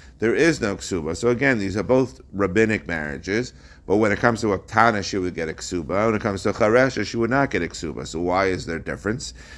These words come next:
Diim kain umani lo nasule. Sa-, same thing we said before, that if people, um, were forced to pay, uh, off,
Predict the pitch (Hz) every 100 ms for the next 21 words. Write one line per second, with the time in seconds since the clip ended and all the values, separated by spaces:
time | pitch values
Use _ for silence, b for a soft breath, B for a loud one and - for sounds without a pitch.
0 | B B - 101 110 - 143 151 127 117
1 | 127 123 123 113 104 - 78 67 76 110
2 | 107 - 113 117 117 151 135 104 120 101
3 | 117 117 151 139 131 B B B - 104
4 | 92 135 135 143 135 123 120 113 107 -
5 | 92 95 95 92 - 101 - 135 131 113
6 | - 90 120 120 117 110 98 - 80 113
7 | 113 110